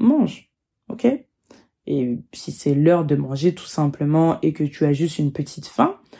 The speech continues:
sois conscient que t'as une petite faim. Fais-toi plaisir, mais calme-toi, ok, sur ton assiette, doucement. T'es pas obligé d'aller, euh,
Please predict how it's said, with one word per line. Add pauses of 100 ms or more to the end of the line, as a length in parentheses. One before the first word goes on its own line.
sois
conscient
que
t'as
une
petite
faim. (280)
Fais-toi
plaisir, (460)
mais
calme-toi, (100)
ok, (160)
sur
ton
assiette,
doucement. (220)
T'es
pas
obligé
d'aller,
euh,